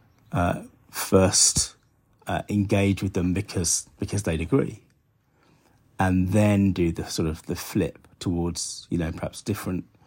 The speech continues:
different behaviour. Anyway, anyway, that's just the thing that I came across earlier on and thought, "Oh, that'll do,"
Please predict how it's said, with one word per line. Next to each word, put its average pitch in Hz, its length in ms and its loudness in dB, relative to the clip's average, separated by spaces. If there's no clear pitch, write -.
different - 280 0
behaviour. 85 440 -2
Anyway, 101 320 4
anyway, 85 380 -2
that's 82 200 -4
just - 260 -6
the - 60 -8
thing 82 280 -2
that 80 80 -2
I 80 60 -2
came 95 220 -2
across 98 280 -4
earlier 101 240 0
on 98 100 0
and 98 80 -4
thought, - 160 -2
"Oh, 73 120 4
that'll 104 180 0
do," 92 240 -6